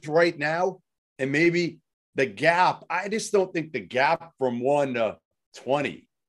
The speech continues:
or twenty-five is nearly, whoever twenty-five is right now. You know, twenty-five to me might be a UConn or somebody like that when they get healthy.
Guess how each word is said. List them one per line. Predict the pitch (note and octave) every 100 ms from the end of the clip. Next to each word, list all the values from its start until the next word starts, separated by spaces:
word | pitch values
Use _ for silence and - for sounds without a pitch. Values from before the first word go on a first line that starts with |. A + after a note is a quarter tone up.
| _ _ _
or | G#2+
twenty-five | G2+ - C#3 B2 A#2 A#2+ B2+ C3 A2 F#2 A#2+
is | G#2+ G#2
nearly, | C3 C3+ B2+ B2+
whoever | A2+ C#3+ D#3+ C#3+
twenty-five | - D3 C#3 B2 C3 A2 F#2+ A2
is | B2+ A2+
right | A2+ G2 -
now. | F#2 D#2 - _ _
You | A2+
know, | G2 F#2 -
twenty-five | D3 C#3+ C3 C3+ B2+ B2+ A#2+
to | A#2
me | C3 C3+ A2+ - _ _ _ _ _ _
might | - B2+ B2
be | B2+ A#2+
a | G2
UConn | A2 C#3 - A#2+ A2 F#2+ F2+
or |
somebody | - C3+ A2+ A2
like | G#2+ G#2+
that | - A#2+ G#2+
when | G#2
they | G2+
get | G2 F2+
healthy. | A2 A#2+ - _ D2+